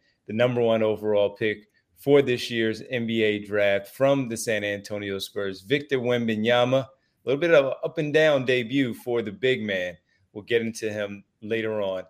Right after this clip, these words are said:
here on Locked On seventy-sixers. But Keith, let's start with Paul Reed. P-, with Paul Reed, he had signed a three-year, twenty-three to twenty-four million dollar offer sheet with the Utah Jazz, uh, o-, over the weekend.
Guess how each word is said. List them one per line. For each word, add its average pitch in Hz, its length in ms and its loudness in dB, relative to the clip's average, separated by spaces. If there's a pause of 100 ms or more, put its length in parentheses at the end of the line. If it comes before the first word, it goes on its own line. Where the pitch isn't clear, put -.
(220)
here 104 340 -2
on 95 320 -8
Locked 92 340 -8
On 87 220 -8
seventy-sixers. - 920 -8
But 156 320 4
Keith, 170 300 -2
let's 151 160 0
start 147 280 8
with 127 140 -10
Paul 139 320 6
Reed. 147 460 0 (340)
P-, - 160 -20
with 170 320 2
Paul 135 300 8
Reed, 135 400 2 (380)
he 160 300 2
had 139 220 6
signed 131 300 4
a 113 180 -2
three-year, 139 800 0 (240)
twenty-three 147 760 -4
to 117 80 -10
twenty-four 139 420 0
million 123 260 0
dollar 107 340 4
offer 131 280 2
sheet 131 240 -6
with 104 120 -14
the 101 80 -16
Utah 110 400 0
Jazz, 110 540 2 (380)
uh, 95 280 -2
o-, 110 200 -2
over 110 540 -2
the 101 80 -12
weekend. 131 640 -2